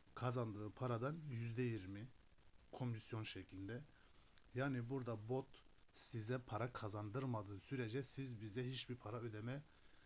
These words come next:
e, zorunluluğu yaşamıyorsunuz. Kullanıcı ne kadar çok kazanırsa biz de o kadar çok kazanırız. Kullanıcı kazanmadığı sürece de biz kazanamayız. E,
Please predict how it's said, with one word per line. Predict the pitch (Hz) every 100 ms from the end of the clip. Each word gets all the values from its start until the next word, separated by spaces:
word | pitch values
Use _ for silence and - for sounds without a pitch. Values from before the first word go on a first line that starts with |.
| - - 104
e, | 110 113 107 82 - 87
zorunluluğu | 107 120 123 110 107 110 143
yaşamıyorsunuz. | 113 98 135 123 104 - 92 90 - - - - - - - - - - - - - - - - -
Kullanıcı | 131 127 117 104 110
ne | 127
kadar | 123 101 92
çok | - 92
kazanırsa | - 95 95 92 - 143 123
biz | 131 120
de |
o | 127 120
kadar | 117 123
çok | - 135
kazanırız. | - 113 104 95 85 - - - - - -
Kullanıcı | - 131 120 117 139
kazanmadığı | - 110 127 120 104 98
sürece | - 104 101 110
de | 147
biz | 143 143
kazanamayız. | - 107 110 120 110 98 131 - - - - - - - - - - -
E, | 104 101